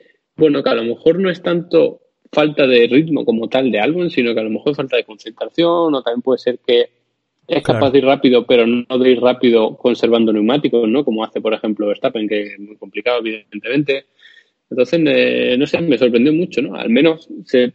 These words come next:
Speaker 1: despidió con esas últimas veinte vueltas a un ritmo igual que el de Verstappen, <laughs> quitando que, lógicamente, Albon iba por Hamilton y
Speaker 2: <laughs>
Speaker 1: Verstappen estaba controlando. Pero bueno, eh, sí que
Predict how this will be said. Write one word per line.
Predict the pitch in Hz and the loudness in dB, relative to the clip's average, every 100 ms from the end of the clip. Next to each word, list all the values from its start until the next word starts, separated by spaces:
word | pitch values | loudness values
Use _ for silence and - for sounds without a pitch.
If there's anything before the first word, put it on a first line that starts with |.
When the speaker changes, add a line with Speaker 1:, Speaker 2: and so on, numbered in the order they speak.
| _ | _
Speaker 1:
despidió | 135 - 120 120 131 | -6 -4 0 2 2
con | 147 | 2
esas | 135 135 | 2 2
últimas | 135 135 123 | 2 0 0
veinte | 131 123 | 0 2
vueltas | 123 147 120 | 2 2 -2
a | |
un | 113 | -4
ritmo | 120 120 120 | -6 -6 -2
igual | 120 113 | 0 0
que | 117 | -2
el | 113 | 2
de | 117 | 2
Verstappen, | 123 - 139 - 165 170 | 2 -2 -2 0 0 0
<laughs> | |
quitando | 143 117 120 131 | -2 2 2 2
que, | - 117 123 - - | 2 0 -2 -8 -10
lógicamente, | 117 - 113 123 | -8 -6 -8 -6
Albon | 110 117 | -4 -4
iba | 117 113 | -4 -6
por | 120 110 | -6 -2
Hamilton | 156 113 139 120 | 0 2 0 -2
y | |
Speaker 2:
<laughs> | |
Speaker 1:
Verstappen | 107 113 110 110 | -6 -6 -8 -10
estaba | 110 110 | -8 -6
controlando. | 110 117 120 123 139 _ _ _ _ _ _ | -4 -2 -2 -2 -4 _ _ _ _ _ _
Pero | - 110 | -10 -4
bueno, | 120 117 139 | -4 -4 -8
eh, | 117 120 - - 135 131 131 | -10 -10 -12 -12 -12 -12 -10
sí | - 120 | -4 0
que | 151 143 - | 2 2 0